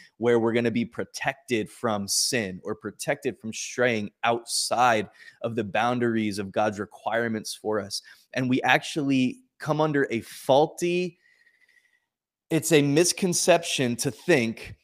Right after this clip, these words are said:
that the law is better at keeping us free from sin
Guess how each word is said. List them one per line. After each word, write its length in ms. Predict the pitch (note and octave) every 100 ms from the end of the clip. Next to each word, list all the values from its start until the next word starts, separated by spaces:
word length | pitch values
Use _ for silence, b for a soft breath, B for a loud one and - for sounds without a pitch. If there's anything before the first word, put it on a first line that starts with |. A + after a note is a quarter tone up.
| _ -
that 560 | A#2+ C3 B2 A#2 - - _ _ _ _ _ _ _
the 140 | B2 C3+
law 540 | A#2+ B2 C3+ C3 A#2+ A2+
is 160 | A#2+
better 600 | G2+ F#2+ C3+ B2+ A2 G#2 b b _
at 220 | B2 A2
keeping 380 | - D#3+ D3 B2+
us 320 | A2 A2 - -
free 340 | - - D3 C3+
from 240 | - A#2
sin 720 | A2+ - D#3+ C#3+ G#2+ G#2 A2